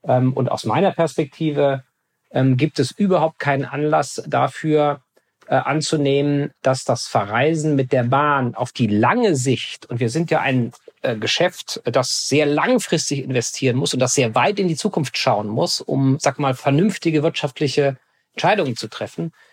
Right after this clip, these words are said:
gibt überhaupt keinen Anlass anzunehmen, dass das Geschäft nicht, ähm, wieder, äh, zurückkommt und überhaupt keinen Anlass, äh, anzunehmen, dass die Wachstumsraten, die wir uns vorgenommen haben,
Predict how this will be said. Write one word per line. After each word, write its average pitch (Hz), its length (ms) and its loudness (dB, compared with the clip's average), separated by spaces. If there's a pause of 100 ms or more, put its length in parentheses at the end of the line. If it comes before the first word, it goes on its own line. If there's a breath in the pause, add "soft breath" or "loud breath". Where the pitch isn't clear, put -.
(120)
gibt - 240 -8
überhaupt 190 440 2
keinen - 220 -4
Anlass 156 240 -4
anzunehmen, 151 580 0
dass 135 140 -2
das 127 160 -4
Geschäft 135 440 -4
nicht, 131 280 -2 (500)
ähm, 139 440 0
wieder, 131 540 2
äh, 123 160 0
zurückkommt 165 640 -2
und 127 240 -2
überhaupt 160 380 2
keinen - 160 -6
Anlass, 143 300 -4 (120)
äh, 127 240 -2
anzunehmen, 139 540 0
dass 131 140 0
die - 140 -4
Wachstumsraten, 131 720 0
die 117 120 0
wir 113 80 0
uns 113 160 -4
vorgenommen 113 520 0
haben, 127 420 2